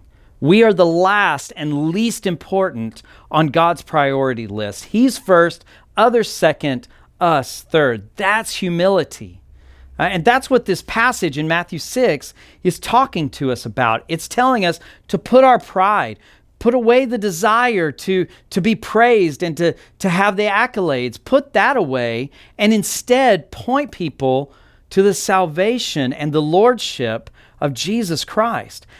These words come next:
That's what we exist to do. It's all about humility and selflessness. And so let's talk about selflessness for a moment and making Jesus impressive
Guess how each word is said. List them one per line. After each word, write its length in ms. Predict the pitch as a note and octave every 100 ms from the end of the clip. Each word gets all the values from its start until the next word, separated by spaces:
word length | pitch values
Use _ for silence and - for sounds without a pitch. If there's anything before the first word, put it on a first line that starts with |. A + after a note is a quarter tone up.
| -
That's 540 | - B2+ A3 C#4 C#4 -
what 240 | E3 F3+
we 380 | D#3+ D3+ F#3 G#3
exist 920 | D#3 B2 - A3 G3+ B2 - - - _ _ _
to 160 | - D3
do. 500 | B2+ F3 B2+ F#2 F#2 _ _ _ _
It's 180 | C#3+ -
all 380 | D#3+ F3 A3+ B3
about 400 | F3+ F3 F3 -
humility 840 | D#3+ D3+ D3 D#3 D3 - D3 C#3+ - - _
and 160 | C3+ B2+
selflessness. 880 | - C#3 C3+ - A2+ - G#2 F#2+
And 140 | - D#3
so 320 | G#3+ G3 E3 _ _ _ _ - - - -
let's 240 | - G#3
talk 280 | - G#3 B3
about 280 | A#3+ A3 G3
selflessness 720 | - F3 F3+ - D3 - B2
for 200 | - B2+
a 80 | B2
moment 480 | B2 A#2+ B2 C3+ - - - -
and 260 | D#3+ D#3+
making 460 | E3+ A3 A#3 A#3 G3
Jesus 640 | A#2+ D#3+ F#3 E3+ D3 B2
impressive 920 | - C#3 - - E3+ - C3+ A2+ G#2+